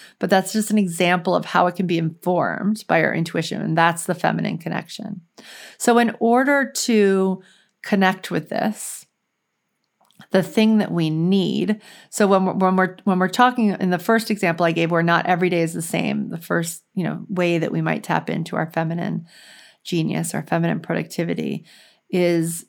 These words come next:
you know, n-, understanding that not every day is the same. And the, the way to figure that out might be to play detective, right? That's, that's what I shared for that one.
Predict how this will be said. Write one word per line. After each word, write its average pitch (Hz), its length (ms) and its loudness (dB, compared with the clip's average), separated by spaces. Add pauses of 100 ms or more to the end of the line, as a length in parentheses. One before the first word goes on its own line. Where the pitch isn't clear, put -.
(100)
you 180 100 -2
know, 147 200 0
n-, 185 280 0
understanding 185 480 2
that 147 60 -2
not 160 140 2
every 160 140 0
day 151 120 0
is 160 100 -4
the 170 80 -4
same. 139 300 -4
And 160 140 0
the, 170 100 0
the 180 220 -2
way 185 380 2
to 165 600 -2 (1160)
figure 196 300 2
that 156 160 4
out 170 420 2
might 170 180 0
be 175 80 -2
to 165 80 -2
play 165 180 -2
detective, 165 640 -6
right? - 160 -4
That's, - 240 -8 (120)
that's - 360 -8
what 165 100 -2
I 160 80 -2
shared 160 400 -6
for 165 100 -8
that - 200 -4
one. - 320 -10